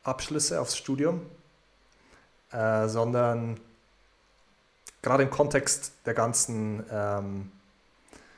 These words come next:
ähm, äh, Micro, ähm, moocs, Mac-, ähm, äh, Massive Open Online Courses und die ganzen Kurse, du kannst ja dir Skills auch über den Laptop einfach aneignen. Eignet euch so viele, eignet euch Skills an. Wenn es noch so kleine Skills sind, jetzt in deinem Zusammenhang Podcasting,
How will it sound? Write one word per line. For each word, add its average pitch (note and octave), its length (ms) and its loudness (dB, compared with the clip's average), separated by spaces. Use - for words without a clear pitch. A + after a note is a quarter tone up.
ähm, G#2 640 -4
äh, G2+ 300 -6
Micro, A#2 680 4
ähm, B2 140 -2
moocs, - 520 2
Mac-, A#2+ 220 0
ähm, B2 140 -6
äh, A2+ 400 -2
Massive A#2+ 300 -2
Open B2 200 0
Online B2 280 2
Courses A#2 440 2
und A2 60 -2
die A2 60 -4
ganzen A2+ 240 -2
Kurse, A#2+ 360 2
du A2+ 80 0
kannst - 260 -2
ja A#2+ 100 0
dir A2+ 380 0
Skills A#2+ 400 0
auch A2+ 140 2
über A2 160 -2
den A2+ 40 -4
Laptop A#2 340 -2
einfach A2 260 -6
aneignen. A2+ 480 -4
Eignet B2+ 280 2
euch B2+ 180 4
so - 120 -4
viele, B2+ 600 0
eignet C3+ 220 2
euch B2+ 160 2
Skills D#3+ 300 0
an. A2 220 -2
Wenn A2+ 100 -4
es - 280 2
noch C3+ 200 0
so C3 120 4
kleine C#3 280 4
Skills B2 360 -2
sind, G#2+ 260 -6
jetzt - 140 -6
in A#2 100 -4
deinem A#2+ 180 2
Zusammenhang A#2+ 580 0
Podcasting, - 640 -2